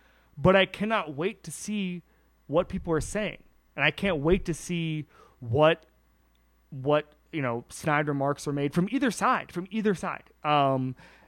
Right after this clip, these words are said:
and that's, you know, Phil showing up there. I guarantee you Phil's gonna say something. He's not gonna be the, the class act guy the whole time. He's obviously in a weird <laughs> place right now. Uh, he needs a shave. He's probably not gonna be able to wear that leather jacket at the country club.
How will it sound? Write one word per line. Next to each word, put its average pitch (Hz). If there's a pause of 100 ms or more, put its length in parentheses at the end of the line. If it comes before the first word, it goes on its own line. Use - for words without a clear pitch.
(160)
and 151
that's, 190
you 175
know, 139
Phil 196
showing 175
up 175
there. 185
I 151
guarantee 170
you 160
Phil's 151
gonna 143
say 139
something. 139
He's 110
not 139
gonna 151
be 139
the, 139
the 139
class 127
act 139
guy 131
the 127
whole 123
time. 107 (320)
He's 127
obviously 139 (120)
in 143
a 131
weird 135
<laughs> -
place -
right 131
now. 120 (300)
Uh, 131
he 127
needs 147
a 151
shave. 127
He's -
probably 143
not 165
gonna 156
be 151
able 156
to 147
wear 147
that 151
leather 139
jacket 131
at 120
the 131
country 123
club. 117